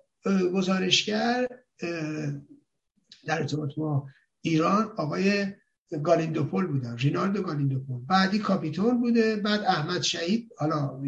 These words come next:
مدتی توطئه کرد خام-، خاتمی و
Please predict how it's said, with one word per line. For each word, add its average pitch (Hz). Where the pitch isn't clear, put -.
مدتی 233
توطئه 214
کرد 208
خام-، 185
خاتمی 190
و 202